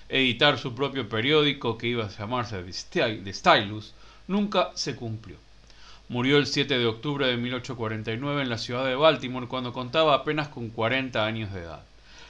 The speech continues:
La causa exacta de la muerte nunca fue aclarada. Se atribuyó al alcohol, a congestión cerebral, cólera, drogas, fallo cardíaco, rabia,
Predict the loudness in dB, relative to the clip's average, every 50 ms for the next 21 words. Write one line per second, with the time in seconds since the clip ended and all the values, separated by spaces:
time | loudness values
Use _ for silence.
0 | -8 -4 2 6 6 6 6 6 2 2 4 4 2 2 2 2 2 4 4 4
1 | 2 2 2 2 2 0 0 0 -4 -4 -4 -6 -6 -6 -4 -2 -2 -2 -2 -2
2 | -2 -2 -2 -2 0 2 4 6 6 6 6 4 0 -2 -4 -6 -8 -6 -6 -6
3 | -6 -4 -2 -2 0 2 0 0 0 -2 0 0 0 0 0 -4 -10 -12 -8 -6
4 | -6 -6 -6 -8 -10 -10 -8 -8 -8 -6 -4 -4 -4 -4 -4 0 4 4 4 4
5 | 0 -4 -14 -20 -20 -20 -20 -20 -20 -18 -4 0 2 2 2 2 0 -4 -6 -8
6 | -12 -12 0 4 6 8 8 6 4 2 -4 -6 -10 -14 -2 4 4 4 4 4
7 | 0 -2 -2 -2 -2 -2 -2 -2 -2 -4 -6 -8 -12 -16 -16 -14 -6 4 8 8
8 | 10 8 8 4 -2 -6